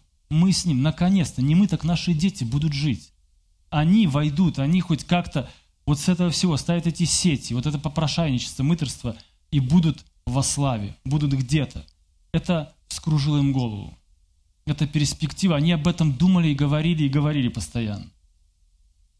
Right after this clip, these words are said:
Они, наверное, о таком счастье даже и не молились всю свою жизнь.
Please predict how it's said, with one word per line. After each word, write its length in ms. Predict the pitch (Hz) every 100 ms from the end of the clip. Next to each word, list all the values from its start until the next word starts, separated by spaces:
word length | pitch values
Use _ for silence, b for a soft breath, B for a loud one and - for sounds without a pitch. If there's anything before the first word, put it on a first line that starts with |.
| _ _ _ _ _ _ _ _ _ _ _ _ _ _ _ _ _ _ _
Они, 220 | 139 170
наверное, 320 | 190 180 175
о 40 | 160
таком 220 | 165 170
счастье 440 | - 190 170 -
даже 320 | 135 147 147 143
и 120 | 139
не 140 | 143
молились 400 | 143 147 143 113
всю 140 | - 101
свою 260 | - 110
жизнь. 260 | 101 98